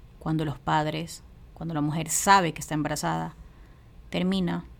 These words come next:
dentro de las primeras doce semanas de gestación. Mi novio y yo somos ese uno de cada cuatro.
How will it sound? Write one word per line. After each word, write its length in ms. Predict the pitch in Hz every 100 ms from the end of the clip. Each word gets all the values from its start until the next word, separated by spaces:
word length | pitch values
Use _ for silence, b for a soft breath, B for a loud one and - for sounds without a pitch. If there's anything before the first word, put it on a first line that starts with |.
| -
dentro 240 | 165 165
de 60 | 160
las 160 | 160 -
primeras 500 | 160 160 160 147 160
doce 300 | 165 175 165
semanas 420 | 160 151 156 156
de 80 | 156
gestación. 540 | 143 - 147 - 170 - - - - - - - - - - - - - -
Mi 120 | 165
novio 220 | 165 165
y 20 | 165
yo 140 | 185
somos 260 | 180 165 165
ese 220 | 160 165
uno 180 | 165 160
de 80 |
cada 220 | 160 143 139
cuatro. 400 | 160 - -